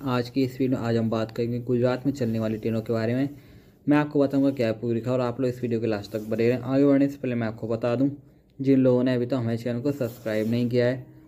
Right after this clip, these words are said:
तो नीचे लाल कलर का बटन होगा, आप उस बटन को दबाकर चैनल को जरूर सब्सक्राइब करें, जिससे कि आपको रेलवे से जुड़ी वीडियो के लेटेस्ट अपडेट प्राप्त होते रहेंगे। देखिए, आज की इस वीडियो, आज मैं आपको गुजरात में चलने वाली कुछ ट्रेनों के बारे में बताऊंगा। इन ट्रेनों का विस्तार रेलवे ने कर दिया गया है।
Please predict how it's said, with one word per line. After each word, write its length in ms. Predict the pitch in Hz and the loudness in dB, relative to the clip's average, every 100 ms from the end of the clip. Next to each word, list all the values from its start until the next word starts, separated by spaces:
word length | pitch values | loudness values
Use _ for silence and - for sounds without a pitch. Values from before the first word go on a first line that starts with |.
| - | -4
तो 60 | 156 | 2
नीचे 260 | 156 151 151 | 2 4 4
लाल 220 | 131 131 | 4 2
कलर 220 | 135 131 | 2 2
का 100 | 127 | 2
बटन 300 | 117 123 120 | 2 2 2
होगा, 160 | 127 123 | 2 0
आप 180 | 120 | -2
उस 140 | 127 120 | -4 0
बटन 260 | 110 120 | 2 2
को 80 | 120 | 2
दबाकर 220 | 117 113 120 | 2 0 0
चैनल 240 | 123 117 | -2 0
को 100 | 120 | 0
जरूर 280 | 113 110 131 | 2 2 2
सब्सक्राइब 520 | 156 147 - 139 139 | 2 -2 2 2 4
करें, 160 | 147 143 - - - - | 4 2 -2 -18 -10 -6
जिससे 220 | 151 151 | -2 0
कि 100 | 147 | 0
आपको 200 | 127 127 | 0 0
रेलवे 320 | 123 127 143 | 2 4 2
से 120 | 135 | 2
जुड़ी 140 | 123 117 | 0 0
वीडियो 240 | 117 113 | 0 0
के 60 | 117 | -2
लेटेस्ट 400 | 107 117 117 110 | -2 -2 -2 -4
अपडेट 300 | 104 110 - | -4 -4 -4
प्राप्त 300 | 120 135 - - | -6 -6 -14 -2
होते 220 | 147 147 123 | 0 2 2
रहेंगे। 260 | 104 104 - - - _ _ - | 0 -4 -10 -20 -20 _ _ 0
देखिए, 240 | 190 196 - | 2 2 2
आज 220 | 139 139 | 0 0
की 160 | - 175 | 0 0
इस 140 | 170 | 2
वीडियो, 220 | 156 165 - | 0 0 -2
आज 220 | 131 131 135 | 0 2 4
मैं 100 | 139 | 2
आपको 180 | 147 139 | 2 0
गुजरात 440 | 127 120 135 143 | 0 2 2 2
में 100 | 160 | 0
चलने 260 | 139 135 131 | 0 2 2
वाली 180 | 131 135 | 2 0
कुछ 260 | 143 143 143 | 0 -2 -2
ट्रेनों 220 | 127 120 | -2 2
के 100 | 120 | 2
बारे 200 | 113 117 | 2 2
में 60 | |
बताऊंगा। 340 | 117 117 127 135 | 0 0 -2 0
इन 80 | 139 | 0
ट्रेनों 220 | 143 131 | 0 2
का 100 | 135 | 2
विस्तार 360 | 120 123 127 | 0 0 2
रेलवे 300 | 120 117 117 | 2 2 2
ने 140 | 147 170 | 0 -2
कर 180 | - 113 | -2 0
दिया 180 | 123 120 | 2 4
गया 140 | 131 | 4
है। 120 | 151 | 2